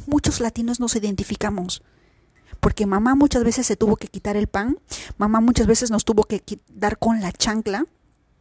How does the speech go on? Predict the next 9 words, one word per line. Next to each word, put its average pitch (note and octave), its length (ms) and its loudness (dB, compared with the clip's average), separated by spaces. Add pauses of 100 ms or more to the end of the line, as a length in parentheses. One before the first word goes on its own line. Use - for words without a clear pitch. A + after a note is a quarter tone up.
(420)
para G#3+ 200 -2
corregirnos, G#3 840 0 (800)
y G#3+ 80 0
muchas C4+ 320 2
veces C4 320 0 (240)
no B3+ 400 2 (120)
pudo B3+ 400 0
ser A#3+ 240 -2
mamá. G3 460 -4